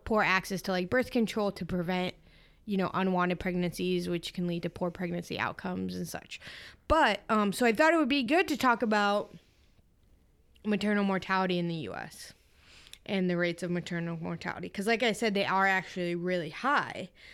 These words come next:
um, for the industrialized world, if you will. Or, so, uh, basically, what are we talking about when we're talking about maternal mortality? Um, so the C D C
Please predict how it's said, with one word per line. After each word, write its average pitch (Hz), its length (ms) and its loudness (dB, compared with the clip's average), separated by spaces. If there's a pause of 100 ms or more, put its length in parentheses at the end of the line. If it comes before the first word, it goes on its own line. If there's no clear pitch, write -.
(340)
um, 202 540 2 (220)
for 196 400 2
the 180 120 0
industrialized 175 800 -2
world, 175 360 -4
if 208 160 -8
you 202 120 -6
will. 185 340 -4
Or, 180 300 -4 (440)
so, 302 680 6
uh, 254 220 6
basically, 349 440 4
what 311 160 4
are 370 80 6
we 381 80 4
talking 330 200 4
about 294 200 4
when 277 80 4
we're 277 120 2
talking 247 200 0
about 254 240 -2
maternal 247 360 0
mortality? 220 800 2 (340)
Um, 214 320 4
so - 180 0
the 262 100 2
C 330 140 0 (420)
D - 40 -10 (240)
C 247 720 -2